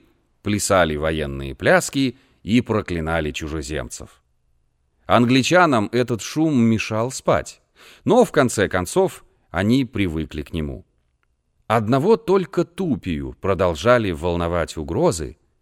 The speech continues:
и он каждый вечер обращался к новозеландцам с речью. «Сойдите на берег, и мы вас всех убьём!» кричали ему в ответ новозеландцы.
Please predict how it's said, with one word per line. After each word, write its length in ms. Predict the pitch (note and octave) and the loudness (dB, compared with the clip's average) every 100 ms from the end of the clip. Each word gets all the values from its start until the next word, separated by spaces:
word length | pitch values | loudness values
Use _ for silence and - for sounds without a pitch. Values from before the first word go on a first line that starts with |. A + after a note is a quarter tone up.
| _ - - | _ -20 -10
и 140 | E2+ | 0
он 280 | G#2+ B2 G#2 | 6 6 4
каждый 380 | - G2 D#2 E2+ | 2 0 0 -4
вечер 500 | E2 D#3 D3 D3 C3+ _ - | 0 -2 0 -2 -2 _ -2
обращался 800 | G#2 A#2+ G#2 - A2 A2+ - A#2 | 2 4 2 4 4 4 2 -4
к 60 | A2 | -2
новозеландцам 720 | F#2+ E2 D#2+ D2 C#2+ - F2 | -2 -2 -4 -4 -8 -8 -8
с 100 | - | -4
речью. 460 | A2 D#2+ - - _ _ _ _ _ _ _ _ _ _ _ | -4 -4 -6 -14 _ _ _ _ _ _ _ _ _ _ _
«Сойдите 680 | - - A#2 C3+ E3 E3 D#3+ | -6 2 4 4 0 0 2
на 120 | D3 | 2
берег, 480 | B2+ G#3+ A3+ A2 - _ _ - | 2 4 4 2 -2 _ _ -4
и 120 | G#2+ | 0
мы 200 | B2+ D#3 | 4 6
вас 260 | D#3+ D3+ - | 4 2 -2
всех 380 | - B2 C3+ | -2 -2 0
убьём!» 500 | F3 D#3+ A#3 D3+ D#2 _ _ _ - | 0 2 6 6 4 _ _ _ -2
кричали 520 | A2 A2+ B2 C#3+ C#3 | 0 2 2 2 2
ему 300 | A#2 G2+ F#2 | 0 0 0
в 80 | F2 | -2
ответ 380 | E2+ F2 F2+ | -2 -6 -6
новозеландцы. 720 | F#2 G2+ G#2+ C3 E2 B1+ - | -6 -6 -4 -4 -4 -8 -16